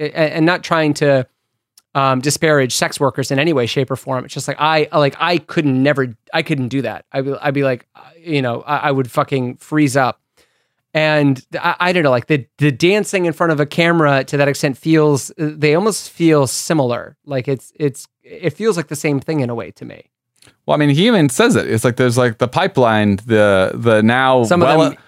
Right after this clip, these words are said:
Speaker 2: well-established pipeline of people becoming influencers, getting a lot of followers, and then being like, "Actually, if I started an OnlyFans now, I would be fucking rich as shit." Which, I mean,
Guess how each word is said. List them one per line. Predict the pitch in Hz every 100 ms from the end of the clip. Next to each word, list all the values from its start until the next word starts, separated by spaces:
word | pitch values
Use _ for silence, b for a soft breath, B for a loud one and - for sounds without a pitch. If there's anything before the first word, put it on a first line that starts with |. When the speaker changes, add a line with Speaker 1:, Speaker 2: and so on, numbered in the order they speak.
| b
Speaker 2:
well-established | 123 147 175 175 - 170 170 175 -
pipeline | 185 208 139 117 120
of | 123 117 -
people | 139 139 123
becoming | 120 - 143 151 151
influencers, | 147 151 - 123 117 123 120 107
getting | 127 143
a | 131
lot | 127
of |
followers, | 127 143 131 113
and | 123
then | 123
being | 143
like, | 190
"Actually, | 269 - 117
if | 107
I | 156
started | - 147
an | 123
OnlyFans | 127 180 135 113 104 95
now, | 107 104 104 - B B
I | - 165
would | 175
be | -
fucking | 107 - 104 123 127
rich | 143 165
as |
shit." | - 233 143 -
Which, | 135 135
I |
mean, | 165 165